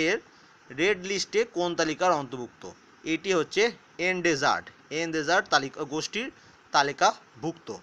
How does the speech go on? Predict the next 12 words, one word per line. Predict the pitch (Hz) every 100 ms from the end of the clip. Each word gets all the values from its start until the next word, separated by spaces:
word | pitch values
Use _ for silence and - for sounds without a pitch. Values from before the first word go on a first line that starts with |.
| 127
অপশন | 139 156 156 170
এ | 165
হচ্ছে | - 131
এটির | 208 214
অ্যান্সার। | 131 117 104 - - - - - _ _ - - - - - - - - -
কোন | 202 240 233 196 175
অভিনেত্রী | 214 220 214 - 175 240 - - - - 113 139
বাংলার | 147 175 185 185 196 170 123 135
গ্রেটা | 160 160 202 185 165
গার্বো | 165 160 202 156
বলা | 143 135
হয়? | 110